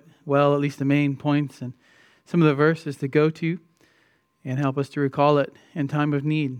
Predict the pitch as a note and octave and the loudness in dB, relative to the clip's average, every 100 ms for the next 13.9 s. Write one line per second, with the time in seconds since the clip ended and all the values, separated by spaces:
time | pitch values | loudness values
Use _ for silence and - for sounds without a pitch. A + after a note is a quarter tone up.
0 | - - C3 D3 C#3 C3+ - C#3 C3+ C#3 | -16 -20 -4 0 2 0 -2 -2 2 2
1 | D3 B2+ A#2 _ - C3 C3+ A#2+ _ _ | 0 -4 -10 _ -12 -6 -6 -6 _ _
2 | _ - G3+ F3 G#3 A3 G#3 E3 E3+ F3 | _ 4 4 6 4 4 2 4 4 4
3 | C#3+ D#3 D3 D#3 D#3+ D#3+ D3+ D3+ E3+ - | 2 -2 -2 0 0 0 0 0 -4 -10
4 | A#2+ C#3 E3 F3 F3+ F3+ F3+ E3+ D#3 - | -14 -6 -2 0 2 2 2 2 2 0
5 | _ - - G#3+ C#4+ A3 D#3+ - D3+ C#3 | _ -14 -2 0 2 2 0 -2 -2 0
6 | C3+ C3+ F#3+ G#3+ _ _ _ _ _ _ | -2 -4 -8 -10 _ _ _ _ _ _
7 | _ - C#3 G#3 A3+ D#3 E3+ D3+ C3+ E3 | _ -6 0 4 4 4 2 2 0 2
8 | D3 E3 G3 F3+ D#3+ F#3+ F#3 F3+ - E3+ | 2 0 0 0 4 4 4 2 2 2
9 | E3 E3 D#3 C#3 C#3 D3 - B2 - _ | 2 0 0 0 2 0 -6 -18 -20 _
10 | _ _ _ _ _ _ _ _ - D3 | _ _ _ _ _ _ _ _ -2 0
11 | D3+ D3+ D3+ F3+ F3 F3+ E3+ D#3+ E3 F3 | 2 2 0 2 2 4 4 2 2 0
12 | E3 E3 D#3+ E3 D3+ D3 D3 C3+ - - | 2 2 0 -2 0 0 0 -2 -8 -8
13 | F3+ E3 D3+ C#3 - D#3 C#3+ - | -2 0 0 -2 2 2 2 -4